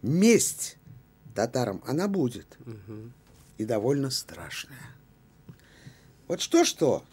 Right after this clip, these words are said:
Speaker 1: злодейство к нему прилипало очень легко. После смерти Ясугая вассалы и родственники откочевали, как они назывались. Ну, бросили их.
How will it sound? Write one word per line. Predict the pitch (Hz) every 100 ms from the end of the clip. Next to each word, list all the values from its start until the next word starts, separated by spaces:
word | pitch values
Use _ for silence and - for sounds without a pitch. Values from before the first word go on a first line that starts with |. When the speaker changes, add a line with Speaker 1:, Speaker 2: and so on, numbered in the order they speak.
| - - - - - - - - - - - - - - - - - - - _ - -
Speaker 1:
злодейство | 143 208 240 311 - 139
к | -
нему | 135 180 247 214 - - _ - _ - - -
прилипало | - 170 160 - 190 185
очень | 147 131 - 131
легко. | 131 - - - - - - _ _ - - - - - - - - - - - - - -
После | 330 - 262
смерти | 220 - 233 240 - 165
Ясугая | 156 - 123 151 170 175 165 - - - _ -
вассалы | 143 175 262 262 214
и |
родственники | 165 180 - 165 160 143
откочевали, | 160 - 165 - 160 151 117 110
как | 117 104 -
они | 101 98
назывались. | 95 98 95 78 - - - - - -
Ну, | 262
бросили | 247 226 135 95 92
их. | - -